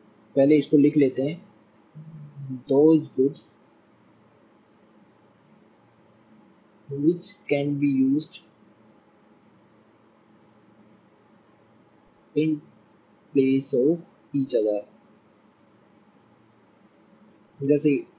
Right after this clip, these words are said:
tea and coffee। तो अगर टी के prices हमने बढ़ा दिए तो कॉफ़ी की demand बढ़ जाएगी, क्योंकि लोग जो है टी पीना, चाय पीना बंद कर देंगे, अब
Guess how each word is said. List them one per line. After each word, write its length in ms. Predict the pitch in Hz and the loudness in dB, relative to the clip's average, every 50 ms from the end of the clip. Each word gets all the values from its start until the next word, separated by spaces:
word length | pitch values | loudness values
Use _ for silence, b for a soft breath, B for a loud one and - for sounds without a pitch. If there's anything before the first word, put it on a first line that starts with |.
| _ _ _ _ _ _ _ _ _ _ _ _ _ | _ _ _ _ _ _ _ _ _ _ _ _ _
tea 120 | - 165 170 170 151 | 2 4 4 4 2
and 220 | 151 151 151 151 147 | 2 2 0 -2 0
coffee। 340 | - 135 123 - - 320 - - - _ _ _ _ _ _ _ _ _ _ _ _ _ _ _ _ _ _ _ _ _ _ _ _ _ _ _ _ _ - _ _ _ _ _ _ _ _ _ _ _ _ _ - | 0 0 0 0 -2 -6 -8 -8 -12 _ _ _ _ _ _ _ _ _ _ _ _ _ _ _ _ _ _ _ _ _ _ _ _ _ _ _ _ _ -20 _ _ _ _ _ _ _ _ _ _ _ _ _ 6
तो 60 | 160 156 | 6 8
अगर 200 | 160 175 180 170 - - - _ _ _ _ _ - | 8 6 6 4 2 -2 -10 _ _ _ _ _ 4
टी 120 | 170 175 175 | 4 4 6
के 120 | 175 196 | 6 4
prices 440 | 180 - 170 170 175 170 180 175 165 | 6 6 6 6 6 6 4 2 4
हमने 200 | 175 165 165 170 165 | 4 6 6 6 6
बढ़ा 240 | 147 135 123 120 127 | 6 6 6 6 4
दिए 180 | 123 113 104 104 - - - _ | 2 2 0 0 -2 -6 -6 _
तो 60 | - 147 | -4 4
कॉफ़ी 320 | - 151 156 151 - 180 | 6 6 6 8 6 2
की 120 | 170 175 175 | 2 4 4
demand 300 | 170 165 165 165 165 151 | 4 4 4 4 4 4
बढ़ 120 | 151 147 | 2 4
जाएगी, 320 | 135 143 147 147 143 143 143 139 - - - _ _ - | 4 4 4 4 4 2 -2 -4 -8 -14 -20 _ _ -2
क्योंकि 200 | 147 147 147 156 156 | -2 4 6 8 8
लोग 220 | 151 151 160 156 | 10 10 10 8
जो 140 | 139 135 151 | 8 6 6
है 80 | 151 151 | 6 6
टी 580 | - - - _ _ _ _ _ - 156 160 160 | 2 -6 -14 _ _ _ _ _ 4 4 4 6
पीना, 280 | 165 156 151 156 160 156 165 - - _ _ _ _ _ | 4 2 2 2 0 -2 -6 -14 -20 _ _ _ _ _
चाय 180 | - 151 147 156 | 4 6 6 6
पीना 220 | 151 160 156 156 143 | 6 6 4 6 6
बंद 220 | 135 147 156 151 | 6 4 4 4
कर 120 | 156 151 147 | 4 4 4
देंगे, 280 | 147 156 165 180 190 | 4 2 2 0 -2
अब 300 | 170 - 151 151 147 - | 0 2 2 2 2 -2